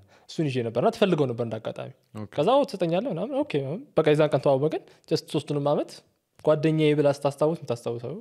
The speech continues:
Speaker 1: እ፣ ውስጥ እኔ ነበርኩኝ ምናምን። ኤኒዌይስ ፖድካስቱን ጀምረን ሁለት ኤፒሶድ እንደሰራን ቴክስት አደረገችልኝ። "አሪፍ ነው የጀመርከው ነገር፣ በርታ" ምናምን። እኔ ደግሞ ውጭ እንደሆነች ነበረ የማውቀው።
Speaker 2: ም።
Speaker 1: እ፣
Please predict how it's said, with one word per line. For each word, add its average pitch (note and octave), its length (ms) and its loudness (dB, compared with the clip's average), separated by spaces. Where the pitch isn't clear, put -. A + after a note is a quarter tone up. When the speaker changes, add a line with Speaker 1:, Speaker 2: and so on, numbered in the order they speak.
Speaker 1:
እ፣ A#2+ 120 -8
ውስጥ C#3+ 280 -4
እኔ B2+ 140 0
ነበርኩኝ G#2 360 -8
ምናምን። G#2 220 -14
ኤኒዌይስ F3+ 320 4
ፖድካስቱን E3 480 2
ጀምረን D#3 400 2
ሁለት D3+ 240 2
ኤፒሶድ C#3 280 -2
እንደሰራን C3+ 480 -2
ቴክስት - 200 -2
አደረገችልኝ። A#2 540 -4
"አሪፍ B2+ 300 -4
ነው A#2 160 -4
የጀመርከው A#2 500 -10
ነገር፣ B2 220 -6
በርታ" A#2+ 340 -6
ምናምን። A#2+ 420 -10
እኔ C#3 100 0
ደግሞ D#3+ 160 6
ውጭ G3 160 0
እንደሆነች D3 340 0
ነበረ B2 240 -4
የማውቀው። C3 340 -10
Speaker 2:
ም። G#2+ 180 -6
Speaker 1:
እ፣ - 120 -12